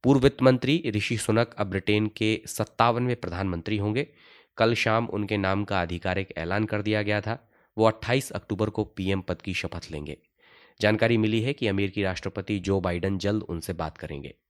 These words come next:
अमेरिका के सेंट लुइस हाई स्कूल में फायरिंग हुई है। इसमें दो लोगों की मौत हो गई है। फायरिंग में छह लोग घायल भी हुए हैं। इस घटना के बाद जांच में जुटी पुलिस ने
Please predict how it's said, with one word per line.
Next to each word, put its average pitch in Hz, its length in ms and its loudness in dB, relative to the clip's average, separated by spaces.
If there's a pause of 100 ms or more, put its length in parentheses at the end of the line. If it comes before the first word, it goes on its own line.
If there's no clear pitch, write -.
(480)
अमेरिका 123 380 6
के 131 80 0
सेंट 117 320 4
लुइस 120 340 2
हाई 101 140 2
स्कूल 107 300 2
में 110 380 4 (140)
फायरिंग 104 380 2
हुई 110 200 2
है। 131 120 -2 (320)
इसमें 98 380 0
दो 101 140 4
लोगों 104 260 4
की 95 140 -2
मौत 98 260 0
हो 98 80 -4
गई 104 180 0
है। 107 140 -4 (460)
फायरिंग 113 320 6
में 123 80 6
छह 107 260 0
लोग 110 260 4
घायल 90 260 -2
भी 104 140 -4
हुए 78 240 -4
हैं। 76 140 -10 (640)
इस 101 160 2
घटना 120 280 4
के 131 100 0
बाद 113 380 6
जांच 101 300 4
में 110 80 0
जुटी 101 220 -2
पुलिस 101 380 -2
ने 107 280 2